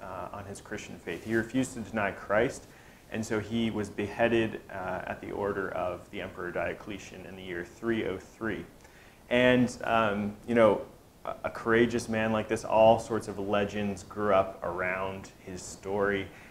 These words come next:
And eventually, um, by around the eleventh century, we, uh, we have this legend of him going to a city that's, that's, um, beset by a dragon that's been, um,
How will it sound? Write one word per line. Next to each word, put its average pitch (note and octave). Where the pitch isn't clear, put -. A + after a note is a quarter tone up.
And A#2+
eventually, C3
um, G#2
by G2+
around G2+
the G2+
eleventh A#2
century, A#2
we, G#2+
uh, F2+
we G2+
have G#2
this G2+
legend A2
of G#2
him G2+
going B2+
to A#2+
a -
city C#3
that's, A2
that's, G#2
um, F2+
beset A2+
by G2+
a F#2
dragon G2+
that's -
been, F2
um, E2